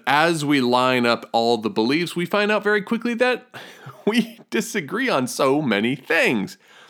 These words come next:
Obviously, this makes things complicated. For me, growing up, the complication was simply this.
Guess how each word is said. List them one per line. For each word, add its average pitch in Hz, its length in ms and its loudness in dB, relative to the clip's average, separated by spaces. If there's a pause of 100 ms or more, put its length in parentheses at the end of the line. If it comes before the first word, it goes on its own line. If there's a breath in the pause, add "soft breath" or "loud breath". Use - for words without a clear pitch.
(260 soft breath)
Obviously, 269 520 2
this 180 240 0
makes 170 180 -2
things 127 220 -4
complicated. 160 580 0
For 170 80 4
me, 165 240 2
growing 165 340 2
up, 131 120 2
the 131 80 -2
complication 123 640 0
was 117 120 -2
simply 110 300 0
this. - 360 0